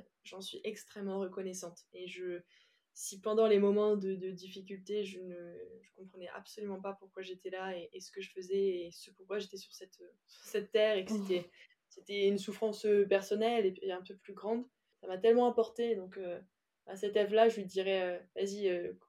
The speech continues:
Speaker 1: vas-y, va à Paris, fais genre ton rêve, euh, continue de croire que ton rêve, c'est de rejoindre
Speaker 2: <laughs>
Speaker 1: ma ville. Ça va être dur, tu vas te prendre des petites claques,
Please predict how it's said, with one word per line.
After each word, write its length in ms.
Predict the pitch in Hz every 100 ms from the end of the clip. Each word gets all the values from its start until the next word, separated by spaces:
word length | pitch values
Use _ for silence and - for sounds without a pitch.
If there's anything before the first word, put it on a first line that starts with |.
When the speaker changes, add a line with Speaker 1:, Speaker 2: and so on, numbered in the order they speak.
| -
Speaker 1:
vas-y, 280 | 196 190 -
va 200 | 190 233
à 60 | 247
Paris, 500 | 233 214 220 247 262
fais 240 | 240 233
genre 300 | 208 220 220
ton 120 | 214
rêve, 300 | 190 202 190
euh, 140 | 180 185
continue 420 | 247 - 247 226
de 80 | 208
croire 280 | - 226
que 80 | -
ton 140 | 190 185
rêve, 200 | 196 196
c'est 80 | 175
de 60 |
rejoindre 280 | 202 185 190
Speaker 2:
<laughs> 40 | 175
Speaker 1:
ma 60 |
ville. 240 | 170 214 - - - _ -
Ça 100 | 180
va 100 | 190
être 160 | 185
dur, 240 | 185 208 226
tu 140 | -
vas 80 | 180
te 60 | 185
prendre 200 | 185 180
des 100 | 185
petites 280 | - 196 -
claques, 400 | 190 208 -